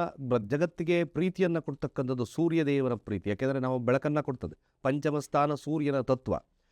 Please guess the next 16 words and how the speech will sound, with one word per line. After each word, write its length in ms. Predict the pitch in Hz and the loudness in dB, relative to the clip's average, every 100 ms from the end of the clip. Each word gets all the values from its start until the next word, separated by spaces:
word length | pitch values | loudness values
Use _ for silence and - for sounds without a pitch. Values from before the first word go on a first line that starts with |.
| _ - | _ -2
ಎಲ್ಲರಿಗೂ 480 | 123 156 156 143 | 2 2 2 0
ಕೂಡ 160 | 139 156 | -2 0
ಒಂದೇ 460 | 147 127 143 151 147 | 2 2 2 2 2
ರೀತಿಯಾದಂಥ 580 | 147 147 143 139 131 | 0 0 2 0 -2
ಸಮಾನವಾಗಿರ್ತಕ್ಕಂಥ 1400 | 143 - - 139 151 151 151 143 147 139 131 - 127 127 135 | -4 -4 -2 0 0 0 0 0 2 2 -2 -6 -6 -4 -2
ಪ್ರೀತಿಯನ್ನ 480 | 147 165 147 143 | 0 0 2 0
ಕೊಡ್ತದೆ. 420 | 160 165 - 95 - _ _ _ _ _ _ _ _ _ _ _ _ _ _ _ _ _ _ - | 0 -2 -2 -6 -10 _ _ _ _ _ _ _ _ _ _ _ _ _ _ _ _ _ _ -4
ಇಲ್ಲಿ 240 | 180 202 | -2 0
ಯಾಕಪ್ಪ 420 | 135 175 233 233 247 | 0 0 -2 0 0
ವಿಶೇಷವಾಗಿ 600 | 196 - 185 - 156 120 | 0 0 -2 0 0 2
ಹೇಳ್ತೀನಿ 300 | 117 95 92 | 0 0 -2
ಅಂದ್ರೆ, 340 | 82 95 131 156 _ _ _ _ _ _ | -2 2 2 0 _ _ _ _ _ _
ನೋಡಿ, 360 | 175 185 117 104 _ _ | 0 2 0 -4 _ _
ಈ 60 | 127 | -6
ಪಂಚಮ 540 | - 147 220 214 233 | 0 0 2 0 0
ಸ್ಥಾನ 480 | 226 - - 156 151 | 0 -4 -2 0 2